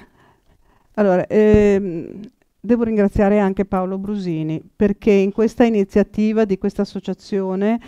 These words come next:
eh, lui mi ha sempre sostenuto ed è la nostra colonna. Chi è venuto a tutte le, eh, i nostri incontri l'avrà visto sempre, sempre.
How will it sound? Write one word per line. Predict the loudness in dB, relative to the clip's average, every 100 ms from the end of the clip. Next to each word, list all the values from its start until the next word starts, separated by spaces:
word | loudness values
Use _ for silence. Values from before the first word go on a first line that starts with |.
| -16 -20 -2
eh, | 2 2
lui | 2
mi | 0
ha | 0
sempre | 0 -2 -2
sostenuto | -6 -8 -4 -4 -4 -4 -2 0
ed | 4
è |
la | 6 6
nostra | 2 -4 -6
colonna. | -4 -4 -4 -8 -10 -12
Chi | 2 6
è | 6
venuto | 4 -4 -6
a | -8
tutte | -8 -2 4
le, | 6 8 6 4
eh, | 2 4 4 4 2
i | 0
nostri | -2 -4 -6
incontri | -8 -6 -8 -8 -8 -8 -8 -6
l'avrà | -4 -2 -4
visto | -8 -12 -14
sempre, | -12 -8 -6 -4 -8 -14 _ -10 -10 -14 -20 _ _ _
sempre. | -6 2 2 2 -6 -10 -10